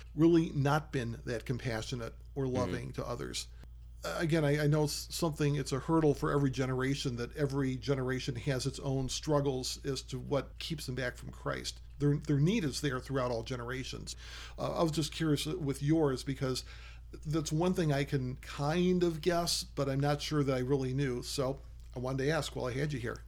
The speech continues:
Speaker 2: Gotcha.
Speaker 1: Okay,
Speaker 2: Yeah.
Speaker 1: good. Well, would you do us the honor of, uh, reading your Facebook post?
Speaker 2: So, uh, I posted this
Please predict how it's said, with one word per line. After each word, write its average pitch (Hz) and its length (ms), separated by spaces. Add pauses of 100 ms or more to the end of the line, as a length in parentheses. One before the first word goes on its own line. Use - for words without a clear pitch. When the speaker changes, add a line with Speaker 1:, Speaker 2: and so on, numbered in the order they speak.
Speaker 2:
Gotcha. - 480 (300)
Speaker 1:
Okay, 143 300
Speaker 2:
Yeah. 156 60 (220)
Speaker 1:
good. 165 260
Well, 165 200
would 175 160
you 185 80
do 208 140
us 233 100
the 196 120
honor 185 320
of, 147 180
uh, 147 220
reading 180 340
your 151 100
Facebook 175 400
post? - 400 (320)
Speaker 2:
So, 101 480
uh, 95 480
I 95 100
posted 120 400
this - 360